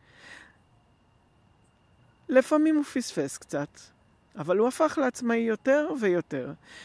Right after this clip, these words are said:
בכל פעם שהוא הצליח ללכת לשירותים לבד, ההורים שלו היו כל כך גאים בו ונתנו לו מדבקות של כוכבים לשים על לוח מיוחד שהם הכינו לו.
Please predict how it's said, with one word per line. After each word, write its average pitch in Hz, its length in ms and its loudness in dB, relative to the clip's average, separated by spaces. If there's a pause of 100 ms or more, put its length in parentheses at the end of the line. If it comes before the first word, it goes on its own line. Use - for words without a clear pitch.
(160)
בכל 220 400 0
פעם 196 220 2
שהוא 165 160 0
הצליח 196 380 -2
ללכת 185 340 -2
לשירותים 202 520 -4
לבד, 277 360 2 (140)
ההורים 185 360 4
שלו 180 260 2
היו 185 180 2 (120)
כל 262 220 4
כך 214 180 -2
גאים 233 320 0
בו 208 200 2
ונתנו 180 420 0
לו 226 80 4
מדבקות 190 500 -2
של 185 140 0
כוכבים 170 500 -2
לשים 160 340 -2
על 165 80 2
לוח 170 260 4
מיוחד 156 440 -2
שהם 156 200 -2
הכינו 147 400 -4
לו. 139 140 -6